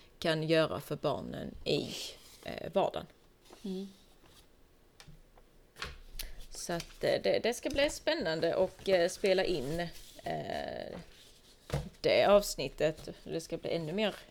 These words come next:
Speaker 1: intressant och spännande att se responsen på både detta avsnittet men också det andra.
Speaker 2: Ja, för nu har det ju dratt iväg lite så att säga och min, eh, hals håller på att haverera. <laughs>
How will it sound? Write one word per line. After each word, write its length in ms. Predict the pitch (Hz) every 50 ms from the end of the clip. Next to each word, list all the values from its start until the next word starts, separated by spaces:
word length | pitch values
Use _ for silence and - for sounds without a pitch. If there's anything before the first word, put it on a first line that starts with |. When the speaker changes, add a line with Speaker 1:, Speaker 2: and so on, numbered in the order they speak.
| - -
Speaker 1:
intressant 680 | - 170 165 156 - - - - - 180 - 147 147 -
och 60 | 160
spännande 540 | - 139 165 165 170 - - - 160 - -
att 60 | -
se 340 | - - - - - - 147 - - - - - - _ _ - - - _ - - - - -
responsen 720 | 160 165 - - 180 - - - - - - - - 160 - - -
på 100 | - -
både 260 | 185 - 170 165 165 165
detta 240 | 190 247 - - 165
avsnittet 420 | - - - 165 - - - - -
men 120 | - 302 277
också 200 | 240 - - -
det 80 | -
andra. 240 | 156 151 - - 160 - - - - - - - - - - - - - - - -
Speaker 2:
Ja, 260 | - 247 277 330 392 453 - - - - -
för 140 | - - 330
nu 120 | 320 330
har 120 | 330 339 349
det 60 | 349
ju 140 | 330 320 294 - - -
dratt 400 | - 302 320 311 - - - -
iväg 380 | 330 330 302 226 196 202 -
lite 240 | 160 196 202 - 233
så 160 | - - 240
att 100 | 233 226 -
säga 340 | - 247 254 254 240 202 196
och 60 | 202
min, 220 | 214 214 202 196 196
eh, 120 | 196 190 202
hals 320 | 208 214 233 208 - - -
håller 160 | 98 - 202
på 380 | 208 - 226 196 170 - 165
att 60 | 190 180
haverera. 720 | - 202 202 196 202 214 226 233 208 190 190 196 233 285 262 233 - - - - - - - - - -
<laughs> 680 | 302 262 285 - - - - - - - 285 - -